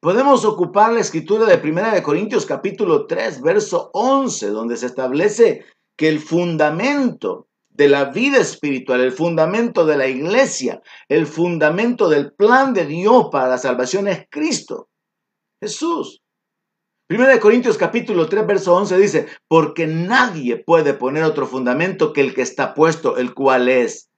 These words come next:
Jesucristo". La Iglesia Católica ha puesto a Pedro y el papado como el fundamento, pero nadie puede poner otro.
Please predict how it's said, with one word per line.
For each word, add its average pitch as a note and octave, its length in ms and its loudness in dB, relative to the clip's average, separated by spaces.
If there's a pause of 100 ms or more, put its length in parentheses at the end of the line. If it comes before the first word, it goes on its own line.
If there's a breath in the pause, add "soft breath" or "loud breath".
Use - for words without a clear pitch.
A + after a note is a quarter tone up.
(260)
Jesucristo". F#2+ 800 -12 (1160)
La D#2 100 -12
Iglesia G#2 280 -6
Católica D#3 500 0
ha - 60 -12
puesto C#3+ 380 -2
a F#2+ 140 -6
Pedro D3+ 340 0
y A2 120 -4
el G#2+ 120 -6
papado C#3+ 560 -2
como G2+ 180 -8
el G2 60 -8
fundamento, G#2+ 560 -4
pero C#3+ 180 2
nadie B3 340 2
puede A3 240 4
poner F3 260 0
otro. F3 260 -2